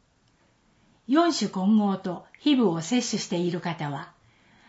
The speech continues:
母子混合の接種の必要はありません。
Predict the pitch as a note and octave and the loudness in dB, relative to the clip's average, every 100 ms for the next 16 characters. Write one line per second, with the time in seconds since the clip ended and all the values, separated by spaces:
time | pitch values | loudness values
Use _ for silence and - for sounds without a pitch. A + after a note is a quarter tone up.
0 | - - A#3 E4 - A#3 A3 A3 G#3+ G#3 | -20 -4 2 2 2 2 6 6 4 2
1 | G3 B3 A3+ G#3 F3 E3 - F#3+ F3+ F3 | 0 -2 -2 -4 -6 -8 -8 -4 -4 -4
2 | F3 B3+ - - D#3 D3 C3+ D#3 C3+ | -2 -2 -2 -6 -6 -4 -6 -8 -10